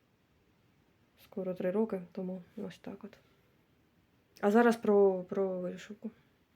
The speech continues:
Вишиваю я її таки в три,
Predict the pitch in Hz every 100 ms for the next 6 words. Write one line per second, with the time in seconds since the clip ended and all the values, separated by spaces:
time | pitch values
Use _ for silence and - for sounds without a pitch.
0 | _ _ _ _ _ _ _ _ _ -
1 | - - - - 220 226 262 247 214 196
2 | 190 202 190 175 175 175 175 - 185 -
3 | 190 185 180 208